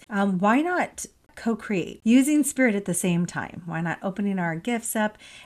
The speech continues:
and making our life a little better? So, and I, I really do believe all that woo-woo stuff, uh, falls in a, in alignment with science. I think it falls in alignment with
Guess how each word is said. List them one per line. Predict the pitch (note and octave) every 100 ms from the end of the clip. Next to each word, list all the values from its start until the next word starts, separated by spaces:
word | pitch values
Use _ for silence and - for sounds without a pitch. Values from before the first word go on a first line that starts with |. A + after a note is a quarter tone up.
| -
and | G3+ F#3+ F#3 F#3 F3+
making | F#3+ G#3 C#4 C4+
our | G3
life | E3 D#3+ D#3+ -
a | E3+
little | E3+ E3 D#3+
better? | F3+ F#3 E3 F3 E3 D#3 - -
So, | - D#3 D3+ -
and | F#3
I, | F3+ B3 C4 -
I | G#3+ C4 B3
really | G3 F#3 B3 C4+
do | A3 A#3
believe | G3 G3+ A3+
all | F#3
that | F3+ -
woo-woo | G3+ G#3+ G#3+
stuff, | - G#3+ G#3 - - - -
uh, | F#3+
falls | F#3 A3 G#3 G3+
in | G3+ F#3
a, | E3+ E3 - - -
in | F3+
alignment | E3+ E3 F3 F#3+
with | E3+ F3
science. | - F3 G3+ G3 G3 - -
I | E3+
think | F3 F3
it | D#3+ -
falls | E3 D#3+ E3+
in | D#3
alignment | D#3 D#3 D#3 D3+ -
with | D#3 D3+